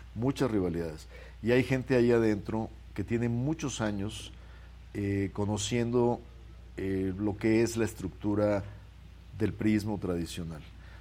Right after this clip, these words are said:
No quiere decir que vaya a traicionar a su partido, pero al menos olfatea y entiende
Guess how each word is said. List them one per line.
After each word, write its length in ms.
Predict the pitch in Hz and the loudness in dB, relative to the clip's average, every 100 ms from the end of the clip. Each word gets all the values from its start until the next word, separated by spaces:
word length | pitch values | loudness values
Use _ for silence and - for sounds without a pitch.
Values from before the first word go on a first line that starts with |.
| - | -6
No 120 | 131 | -4
quiere 180 | 131 156 | 4 6
decir 300 | 131 113 127 | 6 4 2
que 140 | 135 | 4
vaya 220 | 117 117 117 | 6 8 6
a 20 | |
traicionar 480 | 110 101 82 98 104 | 4 0 0 -2 -2
a 40 | |
su 120 | 101 | -2
partido, 440 | 98 101 101 127 110 - | -2 -2 0 0 0 0
pero 120 | 101 | 2
al 100 | 101 | 2
menos 340 | 101 120 120 104 | 2 0 0 0
olfatea 680 | 104 90 98 95 107 107 104 | 0 2 -2 2 2 4 4
y 120 | 92 | 2
entiende 600 | 87 - 101 98 90 | -2 -4 -4 -2 -4